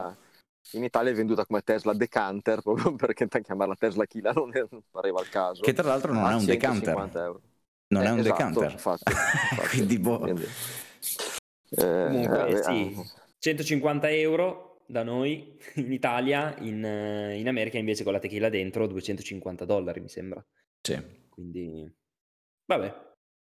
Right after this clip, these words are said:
Speaker 2: Credo ne abbiano
Speaker 3: Niente.
Speaker 2: vendute parecchie, perché io quella sera, che, che tra l'altro io mi ero dimenticato che Andrea era in live in quel momento lì, per quello non rispondeva ai messaggi che io e Fra ci stavamo mandando, eh, mentre noi ci parlavamo lui stava comprando, <laughs> cioè,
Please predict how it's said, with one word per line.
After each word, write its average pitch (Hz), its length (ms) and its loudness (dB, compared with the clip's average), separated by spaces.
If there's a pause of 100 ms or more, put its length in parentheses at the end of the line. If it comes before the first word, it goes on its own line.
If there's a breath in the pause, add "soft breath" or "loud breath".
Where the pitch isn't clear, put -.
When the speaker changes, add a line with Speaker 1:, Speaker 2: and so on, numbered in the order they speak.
(100)
Speaker 2:
Credo 247 220 4
ne 240 60 2
abbiano 190 220 2
Speaker 3:
Niente. 165 200 0
Speaker 2:
vendute 165 120 2
parecchie, 147 420 2
perché 139 160 -2
io 175 80 2
quella 131 180 2
sera, 117 560 2
che, 104 260 -4
che 101 120 -18
tra 95 120 -16
l'altro 110 300 -2
io 110 60 -16
mi 107 60 -14
ero 104 100 -14
dimenticato 101 520 -8
che - 120 -16
Andrea 110 260 2
era 98 140 -4
in 101 80 -12
live 95 240 0
in 95 80 -18
quel 98 100 -8
momento 92 340 -16
lì, 92 120 -14
per - 200 -18
quello 95 200 -8
non 110 240 -16
rispondeva 107 500 -2
ai 101 80 -2
messaggi 101 420 -2
che 98 100 -6
io 107 100 2
e 101 40 0
Fra 110 200 -2
ci - 80 -16
stavamo 107 320 -2
mandando, 110 560 -2 (520 loud breath)
eh, 117 800 2
mentre 165 420 2
noi 175 280 2
ci 160 140 -4
parlavamo 160 400 2
lui 160 100 4
stava 139 220 2
comprando, 143 760 2
<laughs> 233 180 -2
cioè, 120 200 -6